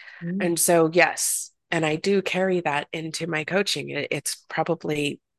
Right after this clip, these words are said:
Speaker 2: a, a big part of who I am is belonging. We need connection.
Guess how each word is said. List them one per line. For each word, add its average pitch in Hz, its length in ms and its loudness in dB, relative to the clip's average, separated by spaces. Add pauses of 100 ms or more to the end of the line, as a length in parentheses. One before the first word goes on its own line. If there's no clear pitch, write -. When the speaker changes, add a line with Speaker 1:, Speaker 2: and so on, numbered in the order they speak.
(120)
Speaker 2:
a, 156 160 -4 (120)
a 165 100 0
big 170 240 2
part 196 280 6
of 156 160 0
who 165 220 0
I 139 140 0
am 147 480 -4 (560)
is 175 280 0
belonging. 180 580 -2 (200)
We 180 100 4
need 180 360 0
connection. - 600 -6